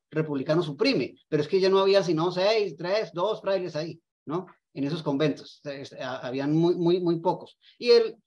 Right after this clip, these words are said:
y los que están en rojo fueron suprimidos en mil ochocientos treinta y cuatro. Solo sobreviven dos, hasta mil ochocientos sesenta y uno, que es cuando ya el, el, el nuevo embate liberal,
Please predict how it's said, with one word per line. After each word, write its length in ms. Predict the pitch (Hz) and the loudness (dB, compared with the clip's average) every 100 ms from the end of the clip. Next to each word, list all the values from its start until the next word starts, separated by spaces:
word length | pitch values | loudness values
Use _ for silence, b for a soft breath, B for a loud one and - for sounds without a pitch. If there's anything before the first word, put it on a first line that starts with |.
| - | -4
y 80 | 180 | -2
los 140 | 180 | 0
que 60 | 175 | 0
están 160 | 196 | 2
en 100 | 220 | 2
rojo 260 | 220 226 226 | 2 2 2
fueron 240 | 214 220 | 0 -4
suprimidos 580 | 202 170 165 160 180 190 | -6 -4 0 2 2 0
en 100 | 180 | -4
mil 100 | 160 | -4
ochocientos 340 | - 139 160 | -6 -10 -8
treinta 240 | 165 170 156 | -2 -2 -2
y 60 | |
cuatro. 380 | 143 233 156 120 b b | 2 2 2 -6 b b
Solo 260 | - 202 233 | 2 4 6
sobreviven 500 | 220 180 180 220 220 | 6 6 6 6 6
dos, 460 | 269 196 - - _ _ _ _ - | 4 2 -6 -14 _ _ _ _ -8
hasta 260 | 147 165 | -6 -2
mil 100 | 165 | 2
ochocientos 440 | 160 156 165 175 190 | 2 0 -4 -4 -6
sesenta 320 | 165 - 143 | -8 -4 -2
y 80 | 151 | 2
uno, 260 | 175 220 _ _ - | 0 -2 _ _ -8
que 160 | 139 | -6
es 80 | 135 | -2
cuando 240 | 151 165 143 | 0 0 2
ya 320 | 147 147 160 | 2 4 4
el, 100 | 165 | 2
el, 180 | 156 135 | -2 -6
el 120 | 135 131 | -6 0
nuevo 260 | 151 170 | 2 4
embate 360 | 185 180 165 208 | 4 2 2 2
liberal, 460 | 208 208 175 175 | 4 4 4 0